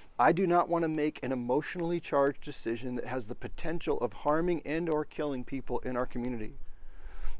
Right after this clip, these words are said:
I cannot tell you how hard this has been on me as a leader. Please,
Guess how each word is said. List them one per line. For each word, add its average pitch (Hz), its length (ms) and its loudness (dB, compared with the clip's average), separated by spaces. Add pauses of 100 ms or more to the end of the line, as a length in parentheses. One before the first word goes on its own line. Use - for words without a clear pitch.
(100)
I 147 100 6
cannot 151 460 2
tell 147 240 6
you 127 160 2
how 131 160 0
hard 147 280 4
this 131 160 -4
has 127 120 0
been 143 240 2
on 131 160 4
me 123 120 0
as 117 120 0
a 113 60 0
leader. 113 360 2 (2750)
Please, 143 600 -2